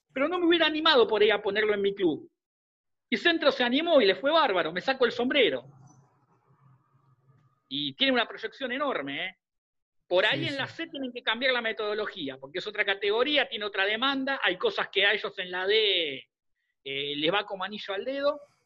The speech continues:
Speaker 1: pero, pero ¿sabés lo que pasa? Tienen la capacidad, eh, intelectual para adaptarse. Ahora, la que hizo San Miguel el torneo pasado, de, de llevar, eh, ese cuerpo técnico y de hacer esa apuesta,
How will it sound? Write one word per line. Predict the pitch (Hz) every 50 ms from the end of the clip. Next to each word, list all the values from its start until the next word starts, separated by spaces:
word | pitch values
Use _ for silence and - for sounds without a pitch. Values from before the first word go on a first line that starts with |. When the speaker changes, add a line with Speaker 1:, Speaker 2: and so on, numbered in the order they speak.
| _ _ _
Speaker 1:
pero, | 208 196 202 214 214 214 214 220 220 214
pero | - 220 220
¿sabés | 220 247 262 269 302
lo | 277 254
que | 254 262
pasa? | 311 277 269 254
Tienen | 254 269 269 262
la | 254 254
capacidad, | 254 240 - 233 - - 240 233 247 254 254 254 254 254
eh, | - 196 196 202 196
intelectual | 208 185 180 185 190 190 202 196 202 - 254 247 254 254 247
para | - 180 175 175 170 170 170
adaptarse. | 170 160 165 165 - _ - - 135 131 120 - - - 123 - _ _ _
Ahora, | - 233 240 240 214 196 185
la | 185 185 190
que | 233 269
hizo | 320 247 240 226
San | - - 190 190
Miguel | 208 196 220 233 220 190 160 147
el | 143 139 135
torneo | - 175 180 220 240 226 233
pasado, | 202 185 - - 208 175 151 139 139 139 131 _ _ _ _ _ _ _ _ _ _
de, | 127 131 - - _ _ _
de | - 156
llevar, | - - 185 196 220 240 240 233 214 208
eh, | 190 170 165 160 156 160 160 180
ese | 180 - - 202
cuerpo | 202 220 214 214 196 190 190
técnico | - 226 233 226 226 208 196 - - 165 151 147 147
y | 147 151 147
de | 165 175
hacer | - - - 226 214
esa | 202 202 214 196
apuesta, | 175 - - 294 285 - - - 202 165 -